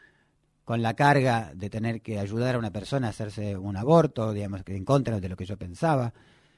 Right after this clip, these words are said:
este, bueno, preferí,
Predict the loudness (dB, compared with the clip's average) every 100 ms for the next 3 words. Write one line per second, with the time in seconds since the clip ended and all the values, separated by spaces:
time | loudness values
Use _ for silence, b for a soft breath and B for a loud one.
0 | b -8 -8 -8 -10 -8 -8 -10 -14 _
1 | _ 0 0 0 -12 _ _ _ -4 0
2 | 4 6 8 6 4